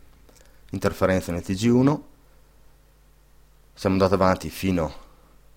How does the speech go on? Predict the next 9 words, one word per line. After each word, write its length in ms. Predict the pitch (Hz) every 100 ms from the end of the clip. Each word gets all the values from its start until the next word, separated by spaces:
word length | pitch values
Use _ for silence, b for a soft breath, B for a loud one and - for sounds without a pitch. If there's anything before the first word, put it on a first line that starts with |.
| _ _ _ _ _ _ - _ _ _ _ _ _ _ _ _ _ _
all'otto 380 | 107 98 90 90
maggio 480 | 85 82 82 107 -
del 180 | 87 82
novantasette, 600 | 82 82 - - - 117
fino 240 | 90 85
a 60 | 80
che 300 | 90 82 71
siamo 300 | - 87 82
arrivati 560 | 85 82 82 - 73